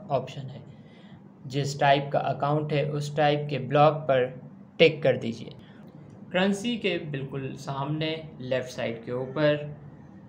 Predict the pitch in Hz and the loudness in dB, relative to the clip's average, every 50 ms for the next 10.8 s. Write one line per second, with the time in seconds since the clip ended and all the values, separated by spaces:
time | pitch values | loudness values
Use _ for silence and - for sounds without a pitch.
0 | - - - - - - - - - - - - 185 202 214 185 185 190 170 160 | -20 -20 -20 -20 -20 -20 -20 -20 -20 -18 -6 -2 0 2 2 4 4 4 4 4
1 | 151 143 147 143 143 143 135 131 - - 139 - - - - 120 113 117 - - | 2 0 -4 -2 0 0 0 0 2 0 -2 -2 -2 -6 -8 -8 -8 -8 -12 -14
2 | - - - - - - - - - - - - - - - - - - 131 135 | -16 -20 -20 -20 -20 -20 -20 -20 -20 -20 -20 -20 -20 -20 -20 -16 -10 -6 -4 -2
3 | 131 120 117 113 113 113 - 113 107 - 117 117 123 139 123 127 139 139 135 131 | -2 -2 -2 -2 -4 -6 -10 -14 -12 -8 -6 -4 -4 -4 -4 -2 -2 -2 -2 -4
4 | - - - 135 139 139 - 127 123 120 - - 123 117 117 113 117 113 113 - | -10 -12 -12 -10 -10 -10 -8 -8 -8 -8 -8 -8 -6 -4 -2 -2 -2 -4 -4 -6
5 | - 117 117 120 131 135 131 135 139 139 139 139 147 - - - - - - - | -6 -4 -4 -2 -2 -4 -4 -2 -2 -2 -2 -2 -6 -10 -12 -14 -18 -20 -20 -20
6 | - - 120 113 120 131 123 120 131 139 143 147 143 - 135 127 117 117 113 - | -18 -16 -10 -4 -2 -2 0 2 2 4 4 4 2 2 2 4 4 4 2 -2
7 | - - - 139 135 131 127 123 117 113 113 - - 113 110 - - 117 110 - | -10 -12 -8 -6 -4 0 2 2 2 2 0 -4 -8 -10 -10 -10 -10 -12 -12 -12
8 | - - - - - - - - - - - - - - - - - - - - | -14 -16 -18 -20 -20 -20 -20 -20 -20 -20 -20 -20 -20 -20 -20 -20 -20 -18 -10 -4
9 | 180 196 214 226 220 226 226 226 226 240 240 - - 151 135 131 127 123 123 - | 0 2 4 4 6 6 4 4 2 -2 -4 0 2 2 4 4 4 2 2 0
10 | - 139 131 127 123 120 127 123 113 131 139 143 151 156 156 | -2 -2 0 0 0 -2 -2 0 4 6 8 8 8 8 6